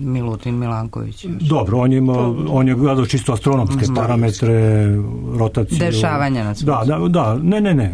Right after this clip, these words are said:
Speaker 2: on nije posmatrao samo deša-, tad nisu poznata bila ta saznanja koja imamo sada, nego on je posmatrao strogo astro-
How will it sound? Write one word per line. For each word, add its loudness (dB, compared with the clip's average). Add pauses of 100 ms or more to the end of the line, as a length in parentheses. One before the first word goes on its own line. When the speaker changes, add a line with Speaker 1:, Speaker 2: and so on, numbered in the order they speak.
Speaker 2:
on 2
nije 4
posmatrao 0
samo 2
deša-, 0
tad -2
nisu 0
poznata 0
bila 0
ta -2
saznanja 0
koja -2
imamo 0
sada, -2
nego 0
on 2
je 0
posmatrao -2
strogo -2
astro- 2